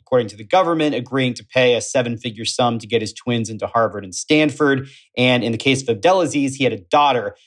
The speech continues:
who went to U S C purportedly as a basketball recruit. Their defense, which is si-, similar again to some of the other parents we've seen, is essentially they always acted in good faith, paying donations, what they thought were legitimate donations,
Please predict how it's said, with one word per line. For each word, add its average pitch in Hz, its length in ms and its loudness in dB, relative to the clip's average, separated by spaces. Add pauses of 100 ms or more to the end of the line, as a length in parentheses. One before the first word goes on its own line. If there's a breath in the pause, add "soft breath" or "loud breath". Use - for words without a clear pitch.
(140 soft breath)
who 135 120 2
went 127 200 2
to 120 80 -12
U 117 220 0
S 110 180 -2
C 117 180 -2
purportedly 113 720 -4
as 104 200 -2
a 92 40 -16
basketball 107 640 0
recruit. 98 480 -10 (320 soft breath)
Their 156 400 2
defense, 165 640 -2
which 127 180 -4
is - 160 -6
si-, 143 160 0
similar 143 400 2
again 135 360 0
to 131 180 -2
some 131 220 -2
of 135 40 -2
the 131 140 0
other 127 140 0
parents 135 420 -4
we've 131 140 -6
seen, 135 480 -2 (180 loud breath)
is 131 100 0
essentially 170 400 2
they 170 120 4
always 170 280 2
acted 156 280 0
in 143 100 -2
good 147 180 -2
faith, 165 360 0 (100)
paying 131 240 0
donations, 139 800 0
what 117 140 -2
they 113 100 -4
thought 139 300 2
were 131 160 -2
legitimate 135 520 -2
donations, 123 760 -2